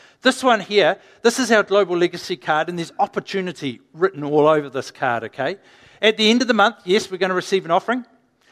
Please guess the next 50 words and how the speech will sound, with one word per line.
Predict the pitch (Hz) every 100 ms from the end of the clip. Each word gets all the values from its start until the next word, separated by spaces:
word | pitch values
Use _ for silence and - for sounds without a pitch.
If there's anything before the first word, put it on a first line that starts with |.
| -
because | 165 180 175
that's | 202 208 -
how | 202 190
we | 170 180
fund | - 180 175 151 -
Global | 160 165 143 151
Legacy. | 151 147 - 127
That's | 180 180 -
how | 180
we | 170 170 -
advance. | 131 135 139 113 _ - - _ _ _ _ _ _ _ -
And | 143
we're | 151
gonna | 170
do | 147 190
that | 160 165
at | 170
the | 143 160
end | 170
of | 170
the, | 160 147
the | - 143
month, | 160 196 -
and | 151 139
that's | 139 -
faith | 175 180 175
promise | - 180 170 185
offering, | - 196
which | 147 -
means | 170 151 - - - -
we | 160
encourage | 143 196 190 -
you | 175
to | 143
pray, | _ - 185 226 254 - _ _ -
hear | 202
what | 190 151
God's | 196 196 -
saying, | 214 214 226
promise | - 220 226 -
by | - 220 202
faith, | - 233 285 -
and | 185 175
then |
see | 160 220
what | 196 180
happens | 190 190 -
through | 196 196
the | 180
year. | 156 170